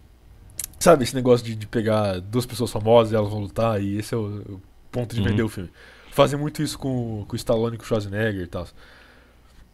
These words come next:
Speaker 1: Mas é
Speaker 2: Uhum.
Speaker 1: mentira, tipo, se você assiste, assiste esse filme aí, é, o Mike Tyson tá em, sei lá,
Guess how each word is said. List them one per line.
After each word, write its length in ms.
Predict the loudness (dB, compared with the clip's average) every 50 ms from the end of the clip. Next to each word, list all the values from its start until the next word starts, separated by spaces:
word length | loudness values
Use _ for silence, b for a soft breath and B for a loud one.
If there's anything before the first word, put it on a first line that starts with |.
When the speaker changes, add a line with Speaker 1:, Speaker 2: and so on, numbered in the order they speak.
| -20 -20 -20 -20 -20 -20 -20 -20 -20 -20 -20 -20 -20 -20 -18 -8 -2
Speaker 1:
Mas 140 | 0 2 4
é 40 | 4
Speaker 2:
Uhum. 60 | 2
Speaker 1:
mentira, 320 | 2 0 0 0 0 0 -2
tipo, 180 | -10 -14 -12 -12
se 140 | -10 -6 0
você 80 | 0
assiste, 380 | 0 0 0 -4 -6 -8 -8 -4 -4
assiste 300 | -4 -4 -4 -4 -4 -4
esse 100 | -4 -4
filme 200 | -6 -6 -4 -4 -4
aí, 180 | -4 -4 -6 -10 -16 -12
é, 420 | -8 -4 -2 -2 0 0 0 -2 -4 b b b b b
o 100 | -8 -2 0
Mike 200 | 0 0 0 0
Tyson 380 | 2 4 4 4 2 0 -6
tá 180 | -2 2 2 2
em, 80 | 2 0
sei 160 | -4 -4 -2
lá, 240 | -2 -2 -2 -4